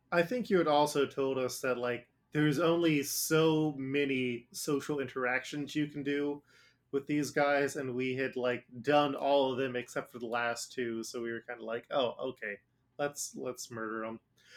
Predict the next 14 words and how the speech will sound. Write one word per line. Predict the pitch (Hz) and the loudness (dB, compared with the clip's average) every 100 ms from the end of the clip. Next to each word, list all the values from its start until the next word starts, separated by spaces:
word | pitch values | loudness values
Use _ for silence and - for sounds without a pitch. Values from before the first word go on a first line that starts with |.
| - - _ - | -20 -20 _ 6
Uh, | 156 151 147 143 | 10 12 10 8
so | 156 160 | 2 2
then, | 139 208 180 | 8 8 8
with | 131 131 - | 6 2 0
all | 185 220 208 165 - | 6 10 10 10 6
eight | 175 151 - | 2 2 -2
keys, | - 165 127 113 113 - | -2 0 0 0 -4 -6
we | 123 131 | -4 -2
went | 127 185 180 | 2 2 2
in | 165 151 151 147 | 4 4 4 2
and | 135 135 139 135 127 - | 2 2 2 0 -4 2
found | 147 143 139 139 127 - _ _ _ _ _ _ _ _ - | 2 4 2 -2 -6 -10 _ _ _ _ _ _ _ _ 0
a | 143 139 135 | 4 6 4
horrifying | 127 - 175 196 208 196 - 175 165 160 160 151 135 127 | 2 -2 4 8 10 8 6 4 6 6 4 4 0 -6